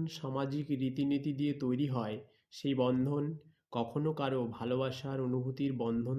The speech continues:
থেকে বেশি সুখ দিতে পারে না। তাই যদি পারত, ভগবান শ্রীকৃষ্ণ তাহলে অন্য স্ত্রীদের মতো শ্রী রাধাকেও বিবাহ করে সংসার জীবনে প্রেম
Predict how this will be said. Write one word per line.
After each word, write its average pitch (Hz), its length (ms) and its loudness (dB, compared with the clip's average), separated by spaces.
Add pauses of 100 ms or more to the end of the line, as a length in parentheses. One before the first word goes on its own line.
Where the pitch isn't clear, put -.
থেকে 120 340 -2
বেশি 113 400 -2
সুখ 135 360 0
দিতে 117 280 -2
পারে 110 320 -2
না। 101 140 -4 (680)
তাই 131 200 4
যদি 151 240 2
পারত, 123 400 -2 (640)
ভগবান 135 400 2
শ্রীকৃষ্ণ - 680 -6
তাহলে 127 420 0 (460)
অন্য 127 320 0
স্ত্রীদের 156 500 0
মতো 143 320 0
শ্রী 143 220 -4
রাধাকেও 123 640 2 (600)
বিবাহ 143 420 6 (100)
করে 151 260 4 (180)
সংসার 143 560 0
জীবনে 147 420 2 (240)
প্রেম 135 280 2